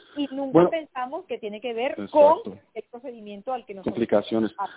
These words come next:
Speaker 1: Pero, Natalie, es buen punto de que mucha gente hace eso por necesidad de economizar.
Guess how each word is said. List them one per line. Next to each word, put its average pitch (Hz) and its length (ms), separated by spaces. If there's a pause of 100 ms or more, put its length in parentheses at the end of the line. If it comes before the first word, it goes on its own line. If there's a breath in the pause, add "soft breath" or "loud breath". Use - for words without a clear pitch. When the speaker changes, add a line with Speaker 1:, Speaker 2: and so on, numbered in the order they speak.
(140)
Speaker 1:
Pero, 135 160
Natalie, 180 380
es 143 100
buen 170 220
punto 196 340
de 135 100
que 135 160
mucha 151 220
gente 190 240
hace 175 260
eso 190 220
por 160 200
necesidad 143 580
de 127 160
economizar. 110 640